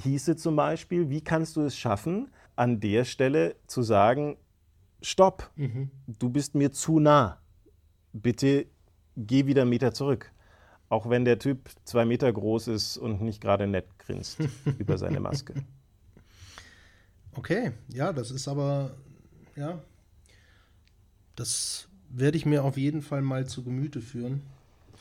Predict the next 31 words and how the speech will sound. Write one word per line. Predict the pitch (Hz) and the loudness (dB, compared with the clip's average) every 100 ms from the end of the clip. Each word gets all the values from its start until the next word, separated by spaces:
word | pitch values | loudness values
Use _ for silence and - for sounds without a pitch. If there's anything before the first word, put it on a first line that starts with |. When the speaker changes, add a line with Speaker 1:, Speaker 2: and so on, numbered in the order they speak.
| - - 113 | -14 -12 -8
Speaker 2:
und | 110 | -6
werde | 127 | -4
mir | 139 | -4
diese | 135 170 156 | -2 -2 0
Podcast-Folge | 170 170 170 151 - 180 180 | -2 0 0 0 2 4 6
immer | 202 214 | 6 4
wieder | 190 180 165 | 4 2 2
anhören, | 196 185 185 180 - 139 | 2 2 2 -2 -6 -6
bevor | 147 170 175 | -4 -2 0
ich | 160 | 0
in | 160 | 0
den | 160 | -2
Supermarkt | 160 160 143 131 - | -4 -6 -4 -4 -4
gehe, | 143 156 156 - - | -2 -2 -4 -8 -4
um | 147 | 0
mir | 151 | 0
das | 143 135 | -2 -2
auch | 147 | -2
ins | 143 | -2
Gedächtnis | 131 165 - 110 - | -4 -6 -6 -10 -10
zu | 110 | -8
rufen. | 107 107 107 - - - - - - - | -8 -8 -12 -16 -20 -20 -20 -20 -2 4
Speaker 1:
Um, | 185 202 | 6 8
um | 208 196 214 | 6 6 6
noch | 185 | 6
mal | 190 | 6
ein | 165 | 8
Beispiel | 165 202 202 165 | 8 8 2 -2
zu | - | 0
nennen, | 135 143 151 95 - | 2 4 4 0 -2
ähm, | 113 123 123 127 | 0 2 2 0